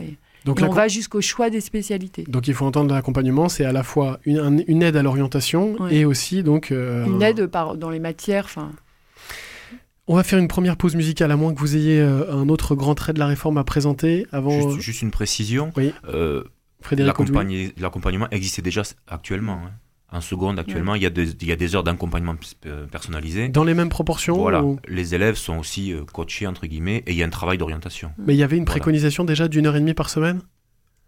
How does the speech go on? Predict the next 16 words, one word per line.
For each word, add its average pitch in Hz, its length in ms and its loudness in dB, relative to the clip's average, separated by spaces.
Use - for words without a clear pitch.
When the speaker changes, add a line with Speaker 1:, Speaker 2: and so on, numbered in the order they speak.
Speaker 3:
Alors, 87 220 -2
la 90 80 -2
P, 107 220 0
c'est 85 320 -4
deux 87 220 -2
heures 143 200 0
par - 140 -14
semaine. 123 400 -4
C'est - 180 -12
pas 87 120 -4
deux 92 240 0
heures 87 100 0
consacrées 90 360 -6
à - 40 -2
l'orientation, 85 460 -4
Speaker 1:
Ouais. 180 60 -6